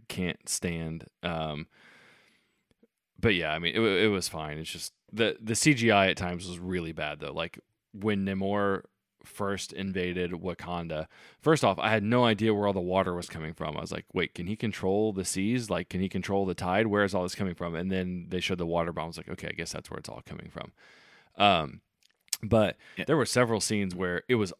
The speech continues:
Speaker 1: obvious Winston Duke and whoever were standing in front of a green screen.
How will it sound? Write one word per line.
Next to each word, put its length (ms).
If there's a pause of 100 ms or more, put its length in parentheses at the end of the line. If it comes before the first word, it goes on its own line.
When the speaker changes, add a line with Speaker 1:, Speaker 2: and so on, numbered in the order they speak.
Speaker 1:
obvious 540
Winston 400
Duke 240
and 80
whoever 280
were 180
standing 300
in 100
front 160
of 40
a 80
green 280
screen. 360